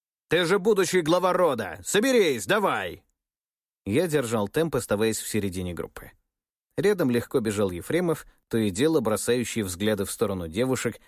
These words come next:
занятых гимнастикой. Естественно, смотрел он исключительно на свою невесту. Программа занятия не отличалась от предыдущего. Разве что показавшим приемлемые результаты, Костров выдал помимо блокираторов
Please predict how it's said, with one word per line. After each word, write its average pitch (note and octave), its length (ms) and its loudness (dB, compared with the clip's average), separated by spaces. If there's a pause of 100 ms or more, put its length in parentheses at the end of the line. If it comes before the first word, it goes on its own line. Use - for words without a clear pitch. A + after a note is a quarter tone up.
(120)
занятых G2 560 -4
гимнастикой. G2 720 -4 (680)
Естественно, D3 580 0
смотрел F3 500 0
он E3 160 2
исключительно C#3 840 -2 (240)
на A#2 140 2
свою F#2 380 -2
невесту. E2+ 560 -8 (960)
Программа F3 440 2
занятия D3 480 0
не C#3+ 160 2
отличалась A#2 580 0
от A2 100 -4
предыдущего. F2+ 760 -4 (440)
Разве C#3+ 300 2
что - 180 -2
показавшим B2 580 -2
приемлемые A#2 540 2
результаты, A2 640 0 (480)
Костров - 560 0
выдал D3 380 0
помимо B2 420 2
блокираторов C#3+ 800 -2